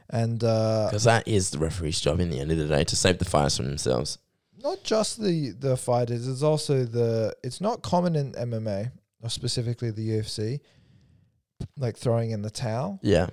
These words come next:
Speaker 1: But it's also your coaches.
Speaker 2: Yeah.
Speaker 1: I think the coaches probably were also responsible. They should have also thrown in.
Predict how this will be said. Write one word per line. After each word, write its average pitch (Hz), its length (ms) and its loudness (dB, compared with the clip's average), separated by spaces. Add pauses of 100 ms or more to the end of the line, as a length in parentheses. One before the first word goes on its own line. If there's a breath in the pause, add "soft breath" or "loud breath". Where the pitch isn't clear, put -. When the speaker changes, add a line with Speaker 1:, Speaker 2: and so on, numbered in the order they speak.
(120)
Speaker 1:
But 151 120 2
it's 143 160 0
also 165 300 -2
your 117 100 -4
coaches. - 720 -12 (100)
Speaker 2:
Yeah. 78 340 -2
Speaker 1:
I 143 100 -2
think 170 180 -6
the 127 80 -4
coaches 104 460 -8
probably 104 480 -8
were 110 160 -10
also 104 440 -6
responsible. 104 640 -10
They 110 240 -2
should 113 200 -4
have 107 100 -2
also 104 320 -4
thrown 104 280 -6
in. 104 140 -6